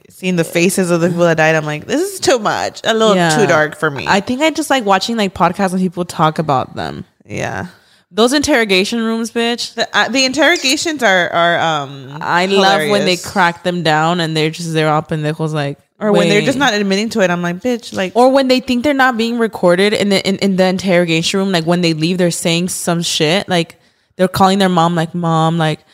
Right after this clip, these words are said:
Speaker 2: I lied to them. I actually did kill them." And it's like, you're being recorded. Like, do you not, people not think about that shit? If you're in an
Speaker 1: I think in
Speaker 2: interrogation
Speaker 1: that
Speaker 2: room
Speaker 1: moment, you're not thinking that there's a fucking camera recording you.
Speaker 2: Oh my gosh, it's just so crazy, bitch. But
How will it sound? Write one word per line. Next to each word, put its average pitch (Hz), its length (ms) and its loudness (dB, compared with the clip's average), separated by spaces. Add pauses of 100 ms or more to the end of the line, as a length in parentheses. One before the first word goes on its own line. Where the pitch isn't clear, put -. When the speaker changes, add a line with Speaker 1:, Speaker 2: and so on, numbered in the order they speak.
(240)
Speaker 2:
I 180 80 0
lied 165 320 2
to - 100 -4
them. 170 220 0
I 160 60 0
actually 170 320 -2
did 160 180 0
kill 170 160 0
them." 165 160 -2
And 170 100 0
it's 175 140 -2
like, 170 280 0
you're 202 160 0
being 294 220 2
recorded. 269 460 2
Like, 208 280 -2
do 226 120 -4
you 247 60 0
not, 339 340 0
people 370 180 -4
not 330 220 0
think 208 160 -2
about 277 180 0
that 277 140 0
shit? 269 260 -2
If 202 160 -4
you're 220 160 0
in 320 160 -2
an 262 160 -2
Speaker 1:
I 226 60 4 (100)
think - 60 -4
in - 60 2
Speaker 2:
interrogation 175 160 4
Speaker 1:
that 330 140 4
Speaker 2:
room 226 80 0 (180)
Speaker 1:
moment, 220 160 -2
you're 190 120 0
not 220 360 -2
thinking 156 480 -6
that 160 120 0
there's 170 180 0
a 190 60 -2
fucking 170 300 -6
camera 151 340 -2
recording 131 460 -4
you. 135 200 -10 (640)
Speaker 2:
Oh 214 160 2
my 220 180 4
gosh, 156 380 0
it's 190 140 -2
just - 200 -6
so 180 160 2
crazy, 160 340 2
bitch. 151 340 0
But 156 360 -2